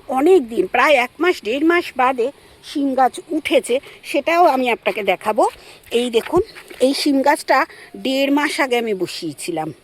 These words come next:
বীজ। এটাও কিন্তু ঝাঁটি শিম, মানে, বীজের কালারটা দেখে মনে হচ্ছে ঝাঁটি শিম। আর নতুন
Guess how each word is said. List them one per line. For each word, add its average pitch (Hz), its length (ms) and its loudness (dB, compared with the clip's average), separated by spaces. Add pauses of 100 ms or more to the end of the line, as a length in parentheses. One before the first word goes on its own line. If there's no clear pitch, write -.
(140)
বীজ। 190 240 -6 (760)
এটাও 311 300 4
কিন্তু 339 180 6 (100)
ঝাঁটি 254 280 -2 (100)
শিম, 277 180 -4 (220)
মানে, 220 140 2 (100)
বীজের 247 360 2
কালারটা 247 480 0
দেখে 240 260 -8
মনে 190 200 4
হচ্ছে - 260 -4 (100)
ঝাঁটি 185 360 -4
শিম। 240 140 -8 (760)
আর 190 120 4 (360)
নতুন 285 400 4